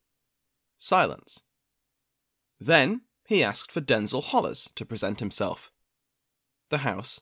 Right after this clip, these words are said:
stayed silent. Charles then demanded that Lenthal explain where the troublesome M Ps were. Lenthal then made the most celebrated response of his career. "May it please your majesty,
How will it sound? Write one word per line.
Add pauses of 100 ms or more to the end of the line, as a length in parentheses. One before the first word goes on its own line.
stayed
silent. (1300)
Charles (200)
then
demanded (240)
that
Lenthal
explain (180)
where (140)
the
troublesome
M
Ps
were. (640)
Lenthal
then
made
the
most
celebrated
response
of
his
career. (1160)
"May
it
please
your
majesty,